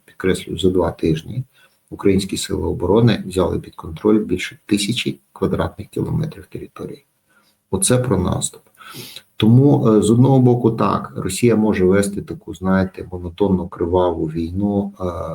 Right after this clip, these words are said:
вминаючись в наші, е, території, е, руйнуючи міста та села, знищуючи все навколо і просуватися далі.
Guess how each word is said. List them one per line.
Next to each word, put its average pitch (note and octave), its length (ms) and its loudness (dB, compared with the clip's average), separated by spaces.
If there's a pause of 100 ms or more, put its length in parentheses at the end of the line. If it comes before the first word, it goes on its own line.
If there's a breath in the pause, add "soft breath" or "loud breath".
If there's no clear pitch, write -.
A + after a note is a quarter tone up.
(140)
вминаючись G2 1000 2
в F#2 40 -20
наші, F2 360 -6
е, F2+ 680 -12
території, F#2 680 0 (320)
е, F#2 340 0
руйнуючи G2 800 -2
міста - 300 -8
та - 140 -16
села, G#2 480 0 (380 loud breath)
знищуючи - 800 0
все - 320 -8
навколо G#2 560 2
і G2 220 -4
просуватися F#2 1120 -6
далі. G#2+ 340 2